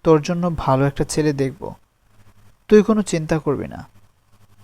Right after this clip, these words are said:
আমার কথা শুনে সবাই সকাল সকাল বেড়াতে বের হয়ে গেল।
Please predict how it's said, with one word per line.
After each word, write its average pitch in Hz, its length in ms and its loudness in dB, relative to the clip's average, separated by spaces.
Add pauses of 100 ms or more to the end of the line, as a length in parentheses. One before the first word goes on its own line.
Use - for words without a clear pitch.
(1800)
আমার 190 240 8
কথা 247 220 2
শুনে 240 240 2
সবাই 175 520 4 (2250)
সকাল 190 360 4
সকাল 208 340 0
বেড়াতে 135 440 2
বের 127 280 0
হয়ে 120 180 -2
গেল। 90 160 -6